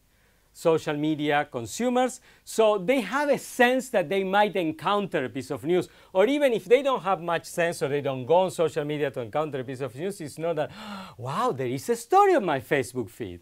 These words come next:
No, they sort of know that they will encounter that, and some of them use it as a gathering point of information. But it's not the main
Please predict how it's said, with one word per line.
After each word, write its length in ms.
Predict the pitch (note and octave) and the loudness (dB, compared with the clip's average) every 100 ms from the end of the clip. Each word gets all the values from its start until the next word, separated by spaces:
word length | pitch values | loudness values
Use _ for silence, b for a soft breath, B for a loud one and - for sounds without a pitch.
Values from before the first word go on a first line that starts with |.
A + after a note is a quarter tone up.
| _ | _
No, 180 | E4 E4+ | -2 0
they 160 | G4+ A4+ | 4 4
sort 300 | - D4+ D4+ | 6 6 6
of 180 | G3 | 4
know 420 | D#3+ D#3+ E3+ A#3+ D#4 | 2 6 6 6 4
that 160 | G3 D#3+ | 2 2
they 80 | |
will 160 | D#3 C#3 | 0 -2
encounter 420 | A2+ G#2+ F#3 A#3 | -2 -2 -2 0
that, 200 | C4+ C4 | 2 2
and 140 | E3 C3 | 2 0
some 280 | G3 G3+ | 2 2
of 120 | F#3 D#3 | 0 0
them 320 | D#3+ E3 F#3 b b b | 0 0 -4 b b b
use 300 | D#3 D#3+ D#3+ | 0 2 2
it 120 | F3 | 0
as 300 | D3 D3+ C#3 | 0 -2 0
a 100 | D#3 | -2
gathering 600 | A#2+ A#2+ D#3+ E3+ D#3+ D3 | -2 2 4 4 0 -2
point 280 | D3 D#3+ D3 | -2 -2 -4
of 120 | C3+ | -6
information. 680 | C#3+ - B2+ E3 G#3 C4 C4+ b b b b b b b b - | -8 -6 -6 -6 -6 -6 -10 b b b b b b b b 2
But 180 | F3 A#3 | 6 6
it's 200 | C4 - | 4 0
not 500 | B3 D4 E4 E4 - _ _ _ _ | 4 8 6 4 -10 _ _ _ _
the 140 | E3 | 4
main 600 | G#3 G3+ A#3 A#3+ A#3 A3 | 4 6 6 4 2 -2